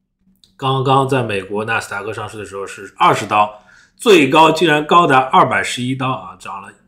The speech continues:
十几倍，他妈跟山寨，山寨币差不多，对吧？和 Phantom 啊，<laughs> 和什么 Luna 差不多啊，一涨涨十几倍啊，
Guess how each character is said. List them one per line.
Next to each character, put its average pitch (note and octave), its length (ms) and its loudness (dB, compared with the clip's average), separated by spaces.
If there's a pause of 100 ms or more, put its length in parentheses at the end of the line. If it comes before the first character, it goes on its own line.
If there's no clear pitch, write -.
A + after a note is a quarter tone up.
(100)
十 - 340 -6
几 B2+ 180 -6
倍， G#2 220 -6
他 A#2 60 -12
妈 B2+ 120 -8
跟 C3+ 220 -4
山 D3+ 260 -4
寨， D3 520 -6 (1040)
山 D#3+ 180 -2
寨 D#3 160 4
币 C#3 120 4
差 B2+ 180 -2
不 D3 100 -6
多， G#2 200 -4
对 G2 80 -4
吧？ F#2 100 -8
和 G#2 100 -10
Phantom B2+ 540 -6
啊， F#2 120 -6 (500)
<laughs> - 540 -12
和 G#2+ 180 -4
什 A2 100 -6
么 G2+ 140 -10 (520)
Luna B2 500 -4
差 C3+ 180 -8
不 G2 60 -8
多 G#2 160 -8
啊， G#2 80 -8
一 D3+ 80 -4
涨 G#2 200 -4
涨 F#2 220 -10
十 B2 260 -10
几 G#2+ 200 -14
倍 G#2+ 220 -12
啊， - 280 -20